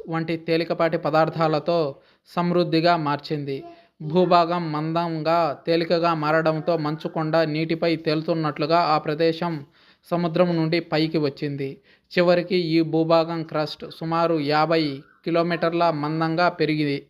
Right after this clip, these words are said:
పెరిగి సముద్ర ఉపరితలంపైకి వచ్చేలా చేసింది.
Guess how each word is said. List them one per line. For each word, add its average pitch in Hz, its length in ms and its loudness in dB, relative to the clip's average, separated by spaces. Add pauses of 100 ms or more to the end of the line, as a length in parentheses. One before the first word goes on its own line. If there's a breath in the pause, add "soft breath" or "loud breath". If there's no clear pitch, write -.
(540 soft breath)
పెరిగి 175 420 2
సముద్ర 165 440 -2
ఉపరితలంపైకి 160 880 0
వచ్చేలా 151 460 -2
చేసింది. 139 520 -8